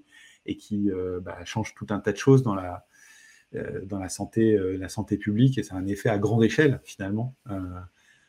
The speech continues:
euh, donc c'est, c'est le genre de, c'est le genre d'exemple, euh,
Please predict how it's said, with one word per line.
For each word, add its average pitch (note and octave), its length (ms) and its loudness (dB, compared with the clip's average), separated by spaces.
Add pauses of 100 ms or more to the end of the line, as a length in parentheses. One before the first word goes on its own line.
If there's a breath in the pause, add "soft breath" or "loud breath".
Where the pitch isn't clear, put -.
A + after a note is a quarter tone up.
(140)
euh, - 20 -18 (1080)
donc F#2+ 160 -6 (160)
c'est, A2 200 -4
c'est - 160 2
le G2+ 60 4
genre A2 180 4
de, F#2+ 340 4
c'est - 220 -6
le F2+ 60 -4
genre G2+ 160 0
d'exemple, G#2+ 540 4
euh, F#2 280 -2